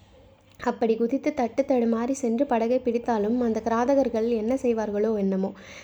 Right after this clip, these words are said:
தன்னிடம் அவர்களுடைய ரகசியத்தை வெளியிட்டு விட்டார்கள்.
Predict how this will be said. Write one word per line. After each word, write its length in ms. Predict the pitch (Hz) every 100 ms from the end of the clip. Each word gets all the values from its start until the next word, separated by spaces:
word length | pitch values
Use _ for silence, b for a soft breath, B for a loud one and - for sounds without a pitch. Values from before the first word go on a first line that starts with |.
| B
தன்னிடம் 440 | - 277 285 277 302
அவர்களுடைய 460 | 262 240 233 220 220
ரகசியத்தை 480 | 214 254 285 277 262
வெளியிட்டு 380 | 233 226 247 233
விட்டார்கள். 480 | 220 202 196 202